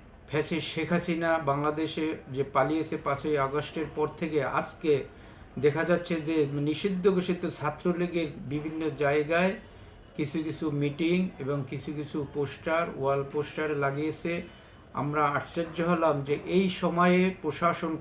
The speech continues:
কোথায় ছিল। দীর্ঘ পনেরো বছরে কোনো রাজনৈতিক দলের পোস-, পোস্টার, কোনো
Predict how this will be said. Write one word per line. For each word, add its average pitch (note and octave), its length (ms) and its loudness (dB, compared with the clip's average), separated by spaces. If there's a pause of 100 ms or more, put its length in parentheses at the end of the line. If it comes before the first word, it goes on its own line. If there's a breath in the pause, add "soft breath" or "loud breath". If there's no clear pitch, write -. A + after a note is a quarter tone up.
কোথায় D#3+ 320 -6 (120)
ছিল। C3+ 180 -4 (520 loud breath)
দীর্ঘ F3+ 460 4 (120)
পনেরো F3 320 4
বছরে G3 600 4 (760 loud breath)
কোনো F#3 340 6
রাজনৈতিক F3 760 4
দলের F3 280 4 (140)
পোস-, D#3+ 360 -6
পোস্টার, E3 580 2 (160)
কোনো D#3 200 0